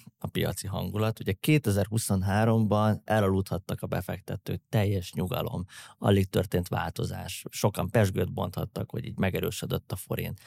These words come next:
És ugye könnyű megszokni ezt a nyugalmi állapotot, bár nagyon sokszor mondtuk, hogy ez penge élen táncol, bármikor megváltozhat egyik napról a másikra. És most nézzük meg egy-egy beszólás, tényleg, ami a, ami a semmiből érkezik,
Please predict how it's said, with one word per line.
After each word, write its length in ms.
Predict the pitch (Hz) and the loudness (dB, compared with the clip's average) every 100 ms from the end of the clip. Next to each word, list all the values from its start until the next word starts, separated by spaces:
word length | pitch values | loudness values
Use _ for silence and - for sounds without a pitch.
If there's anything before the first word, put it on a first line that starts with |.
| - - - - | -20 -20 -20 -12
És 120 | - | -2
ugye 100 | - | 0
könnyű 340 | - - 123 | 2 2 4
megszokni 500 | 107 101 - 95 - | 4 2 0 -2 0
ezt 160 | 95 - | -2 2
a 40 | |
nyugalmi 380 | 95 92 87 87 | 2 4 2 0
állapotot, 520 | 87 101 - 110 107 | 0 0 2 2 4
bár 140 | 98 101 | 6 6
nagyon 220 | 120 113 | 6 4
sokszor 380 | - 101 - 90 | 2 -4 -2 0
mondtuk, 380 | 98 107 - | 0 0 -4
hogy 140 | - - | -6 -4
ez 260 | 87 90 - - - - | -4 -6 -8 -12 -12 2
penge 260 | 107 104 | 6 8
élen 300 | 98 98 95 | 6 4 2
táncol, 500 | 92 90 95 - 98 | 2 2 2 2 0
bármikor 460 | 101 90 95 95 92 | 2 2 4 4 2
megváltozhat 800 | 92 90 87 92 92 - 92 - | 0 0 -2 0 -2 2 2 2
egyik 220 | 92 90 | 0 0
napról 280 | 92 90 101 | 0 -2 -2
a 60 | 98 | -2
másikra. 600 | 92 95 107 110 120 135 - - - - _ | -2 -2 0 4 4 4 -4 -20 -20 -20 _
És 180 | - 104 | -4 -2
most 180 | - 123 | -2 2
nézzük 320 | 170 131 101 | 4 6 4
meg 280 | - 87 95 _ _ _ _ _ | 2 0 0 _ _ _ _ _
egy-egy 760 | - 143 113 - - 110 98 - | 2 4 4 2 4 6 6 4
beszólás, 800 | 101 104 - 90 87 85 87 - - | 4 4 4 0 0 0 -2 -8 -2
tényleg, 400 | 127 110 101 - _ | 2 4 2 -2 _
ami 160 | 110 113 | 4 6
a, 100 | 123 | 4
ami 200 | - 123 | 4 6
a 60 | 127 | 6
semmiből 520 | 127 160 113 92 90 | 6 6 8 8 4
érkezik, 600 | 87 85 90 87 82 - | 2 -2 -2 -4 -4 -10